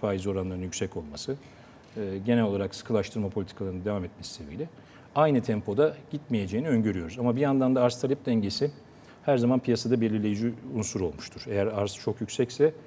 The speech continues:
kampanyalarla da bunun bir şekilde ortaya çıktığını görüyoruz. Herkes planlamasını pazarın koşullarını tahmin ederek, öngörerek yapıyor ama,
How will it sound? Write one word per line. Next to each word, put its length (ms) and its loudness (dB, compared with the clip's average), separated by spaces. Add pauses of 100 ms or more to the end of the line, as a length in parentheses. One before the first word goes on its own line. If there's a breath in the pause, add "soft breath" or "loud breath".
(160)
kampanyalarla 680 2
da 80 2
bunun 200 0
bir 40 -6
şekilde 360 -6
ortaya 280 -2
çıktığını 380 -6
görüyoruz. 520 -2 (480 loud breath)
Herkes 300 4
planlamasını 640 4
pazarın 340 4
koşullarını 540 2
tahmin 260 4
ederek, 360 0
öngörerek 560 0
yapıyor 240 0
ama, 160 0